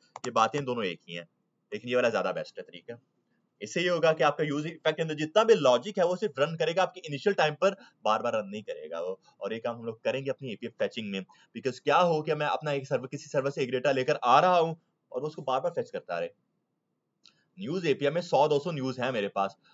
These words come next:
और मैं उसको एक बार fetch कर रहा हूँ और यूज, मुझे वो काम करे use fact के अंदर, और अगर मैंने वहाँ पे आके ये चीज ऐड ना की, क्या होगा,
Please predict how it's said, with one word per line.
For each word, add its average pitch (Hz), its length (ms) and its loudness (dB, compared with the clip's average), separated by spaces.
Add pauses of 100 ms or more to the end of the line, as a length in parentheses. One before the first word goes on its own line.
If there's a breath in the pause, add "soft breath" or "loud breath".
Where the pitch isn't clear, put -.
(120)
और 110 140 0
मैं 131 160 0
उसको 175 220 0
एक 156 120 -2
बार 160 180 0
fetch 165 180 0
कर 160 160 2
रहा 165 80 2
हूँ 175 80 4
और 139 120 2
यूज, 151 260 -6
मुझे 165 280 -4
वो 165 120 -2
काम 147 180 0
करे 151 140 0
use 160 200 -2
fact 143 220 -2
के 139 60 0
अंदर, 127 200 -2
और 147 100 6
अगर 185 140 4
मैंने 214 200 0
वहाँ 175 160 4
पे 175 100 0
आके 170 160 0
ये 160 120 0
चीज 160 180 -2
ऐड 143 140 6
ना 131 220 6
की, 139 220 -6 (400 soft breath)
क्या 170 100 12
होगा, 185 380 8